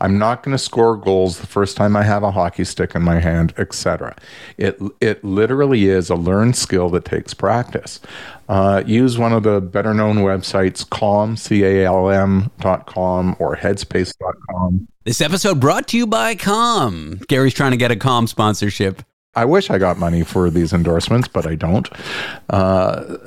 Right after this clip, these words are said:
Speaker 1: and you can learn, eh, look, you can go to YouTube for free and say, "Learn how to meditate." There will be instructional videos.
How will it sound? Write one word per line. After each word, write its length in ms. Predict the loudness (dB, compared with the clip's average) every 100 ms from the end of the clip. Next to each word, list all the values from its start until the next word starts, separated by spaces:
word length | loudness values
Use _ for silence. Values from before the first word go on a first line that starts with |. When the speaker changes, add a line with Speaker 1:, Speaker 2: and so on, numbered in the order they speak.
| -10 -2
Speaker 1:
and 440 | 0 0 -6 -14 _ -10
you 260 | 0 2
can 440 | 2 2 0 0 2
learn, 160 | 0 0
eh, 180 | -4 -2
look, 300 | -2 -2 -2
you 80 | -2
can 120 | 0
go 180 | 4 4
to 480 | 4 4 4 2 -4
YouTube 720 | -4 2 4 2 0 0 0
for 220 | -2 -4
free 440 | -2 0 2 4 2
and 160 | 0
say, 280 | 0 2 2
"Learn 240 | 2 2 2
how 160 | 0
to 80 | 2
meditate." 640 | 2 2 0 -2 -2 -2 _ -4
There 160 | -2 0
will 140 | 0
be 120 | 2
instructional 720 | 2 0 -2 -4 -4 -6 -6 -10 -10
videos. 500 | -2 0 0 -2 -10